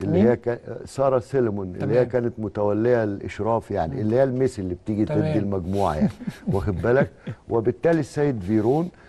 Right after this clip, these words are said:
Speaker 1: اللي هو اختبر اللي تولوا الوظيفة، اختبر اللي تولوا الوظيفة، وكان هناك اختبار،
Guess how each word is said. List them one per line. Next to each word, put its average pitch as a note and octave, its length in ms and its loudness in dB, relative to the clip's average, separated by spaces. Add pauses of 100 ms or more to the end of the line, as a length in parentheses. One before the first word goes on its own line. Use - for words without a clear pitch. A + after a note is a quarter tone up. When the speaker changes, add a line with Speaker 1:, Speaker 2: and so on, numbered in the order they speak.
(120)
Speaker 1:
اللي G#2+ 200 2
هو C3+ 260 4 (100)
اختبر B2+ 800 -2
اللي A2 220 -2
تولوا B2+ 440 0
الوظيفة، G2+ 420 0 (100)
اختبر C3+ 580 0 (100)
اللي G#2 180 -6
تولوا A2 460 -2
الوظيفة، G2 440 0 (220)
وكان G#2+ 300 -4
هناك G#2+ 340 -2
اختبار، C3 460 -2